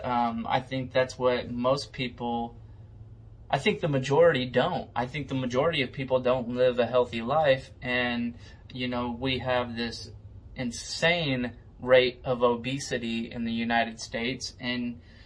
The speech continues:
uh, this insane rate of people who are dying from this infectious disease are dying, uh, from being overweight, or all of these, uh,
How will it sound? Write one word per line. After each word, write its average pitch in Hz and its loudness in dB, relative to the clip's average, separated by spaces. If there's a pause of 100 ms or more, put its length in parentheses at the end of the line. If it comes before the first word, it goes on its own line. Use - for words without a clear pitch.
(360)
uh, 117 0
this 120 -4
insane 131 0
rate 123 6
of - -8
people 127 -2
who 127 -4
are 117 0
dying 123 2
from 117 -2
this 117 -2
infectious 120 -4
disease 135 -2 (880)
are 131 0
dying, 123 4 (160)
uh, 117 2
from 117 -4 (260)
being 127 -4
overweight, 120 2
or 113 -2
all 117 0
of 117 -4
these, 117 -4
uh, 101 -2